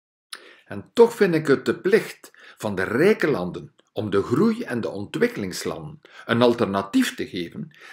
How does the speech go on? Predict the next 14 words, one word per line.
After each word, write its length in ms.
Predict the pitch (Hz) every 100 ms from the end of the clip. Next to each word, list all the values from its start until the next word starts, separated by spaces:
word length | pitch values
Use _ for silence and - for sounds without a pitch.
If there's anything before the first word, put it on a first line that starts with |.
| -
dat 140 | 107
goedkoper 760 | - 120 - 240 240 120 - _
en 360 | - 247 269 254
veiliger 520 | 151 156 123 131 123 131
is 340 | 143 - - _
dan 280 | - 101 -
kolencentrales, 1160 | - 131 90 - 85 85 76 - - - - _ -
zodat 560 | 110 139 139 123 - 107
ook 220 | 98 -
zij 420 | 143 190 240 -
kunnen 260 | - 208 160
groeien 360 | 156 165 160
in 180 | 151 131
welvaart, 640 | 117 107 101 120 131 _